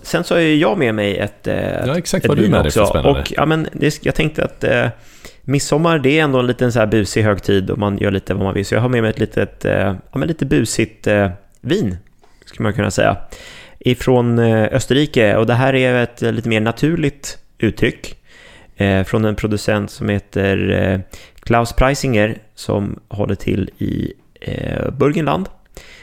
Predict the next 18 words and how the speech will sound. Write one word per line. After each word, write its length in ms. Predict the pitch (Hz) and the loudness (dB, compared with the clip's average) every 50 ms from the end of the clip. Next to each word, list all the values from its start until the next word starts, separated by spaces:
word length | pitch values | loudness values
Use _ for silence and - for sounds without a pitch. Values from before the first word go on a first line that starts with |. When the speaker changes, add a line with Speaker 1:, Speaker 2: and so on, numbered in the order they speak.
| - - - - | -20 -16 -6 0
Speaker 1:
Och, 460 | 117 117 117 113 - - - - - | 2 2 2 2 -2 -8 -8 -2 0
eh, 160 | 110 104 104 | 2 2 2
det 80 | 104 107 | 2 2
här 140 | 123 135 - | 2 2 2
vinet 320 | 127 120 117 113 110 - | 2 2 2 2 0 0
heter 680 | - 110 104 - - - 107 101 101 98 98 95 98 - - | 0 -2 -2 -2 -4 -2 -2 0 0 0 0 0 -2 -2 0
Pusta 420 | - 156 156 - - - - 127 | 0 0 0 -2 -6 -2 -2 0
Libre 440 | 117 147 175 156 131 101 95 95 - - - - - - - - - - - - - - | 0 0 0 0 0 0 0 0 0 0 -4 -4 -8 -18 -20 -20 -20 -20 -20 -20 -16 -8
och 180 | - 110 - - | -8 -8 -6 -4
är 200 | - 113 110 110 | -4 -2 -2 -2
en 180 | 107 107 107 | -2 -4 -2
blend 440 | 101 123 139 151 160 170 180 180 - - - _ - - | -2 -2 0 0 -2 -2 -4 -6 -6 -10 -20 _ -20 -12
på 480 | - - 120 113 110 107 104 104 - - - - | -8 -4 -2 0 0 2 0 0 -2 -4 -12 -20
de 360 | - - - 117 117 113 113 113 - _ _ _ - | -18 -10 -8 -6 -6 -6 -8 -10 -14 _ _ _ -6
österrikiska 840 | 131 120 - - 147 151 160 156 - 143 - - - 131 123 123 - - - | -6 -6 -4 -4 -4 -4 -4 -6 -6 -8 -6 -2 -2 -2 -2 -2 -4 -10 -14
druvsorterna 880 | - 117 - 117 113 135 - - - 98 - - 104 101 107 104 - - - - - - - - | -8 -6 -4 -4 -4 -6 -6 -6 -6 -6 -4 -6 -6 -4 -4 -6 -6 -8 -14 -20 -20 -20 -18 -10
Zweigelt 880 | - - - - 131 143 156 165 165 160 110 90 62 - - - - - - - | -6 -6 -4 -2 0 0 0 0 0 0 -2 -2 -2 -6 -10 -12 -14 -14 -12 -6
och 340 | - 123 113 98 - - - | -2 -2 -2 -2 -4 -14 -18